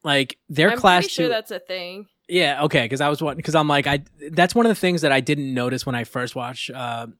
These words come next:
Speaker 1: Evangelion, and when I was watching it now, and every time they would flash the class, like,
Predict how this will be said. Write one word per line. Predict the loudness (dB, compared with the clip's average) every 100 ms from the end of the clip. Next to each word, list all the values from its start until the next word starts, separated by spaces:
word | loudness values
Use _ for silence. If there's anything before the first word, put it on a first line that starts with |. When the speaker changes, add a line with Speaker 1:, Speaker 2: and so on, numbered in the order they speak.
| _ _ _ _ _ _
Speaker 1:
Evangelion, | -8 -6 -2 -2 -2 -2
and | 0
when | 0
I | -2
was | 0
watching | 0 0 -6
it |
now, | -4 -4 -2
and |
every | -2 -4
time | -2 -2
they | -2
would | -2
flash | 0 0 -2
the |
class, | -4 -2 -2 -2
like, | -8 -10